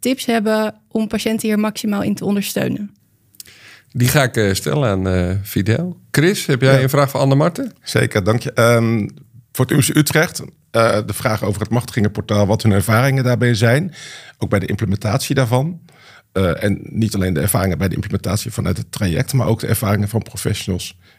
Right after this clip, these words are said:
Speaker 3: en patiënten. En dat sluit ook aan bij hoe ondersteun je ze daarbij, eh, om op een andere manier, technisch, maar ook qua werkwijze daarmee om te gaan.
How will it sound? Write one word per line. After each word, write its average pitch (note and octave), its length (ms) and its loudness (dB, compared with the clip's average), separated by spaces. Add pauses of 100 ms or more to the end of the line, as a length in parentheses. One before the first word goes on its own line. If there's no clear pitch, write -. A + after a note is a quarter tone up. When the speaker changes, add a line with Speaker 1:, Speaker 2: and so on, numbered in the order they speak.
(180)
Speaker 3:
en - 120 -4
patiënten. G#2+ 580 0
En F#2 80 -4
dat G#2 140 0
sluit A2 240 2
ook A2 180 -2
aan G#2 180 2
bij G2+ 120 2
hoe G#2 180 4
ondersteun A#2+ 520 2
je G2 100 2
ze F2+ 120 -4
daarbij, D#2 480 -4 (560)
eh, E2 280 -4
om F2 200 0
op - 220 -14
een - 100 -2
andere E2+ 300 -2
manier, E2+ 400 0 (280)
technisch, - 480 -2
maar - 140 -4
ook F2+ 260 -6
qua - 340 -6
werkwijze E2 540 -4
daarmee D#2 220 -2
om - 80 -6
te - 80 -14
gaan. - 280 -14